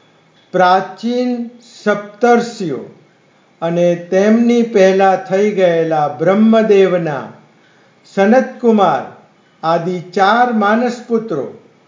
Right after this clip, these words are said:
તથા ચૌદ મનુઓ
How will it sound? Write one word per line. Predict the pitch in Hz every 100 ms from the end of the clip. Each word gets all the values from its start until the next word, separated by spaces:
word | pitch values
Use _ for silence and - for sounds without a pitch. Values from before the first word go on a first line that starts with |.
| _ _ _ _
તથા | 175 175 185 185
ચૌદ | 180 - 196 233 254 190
મનુઓ | 190 196 220 262 214 131 -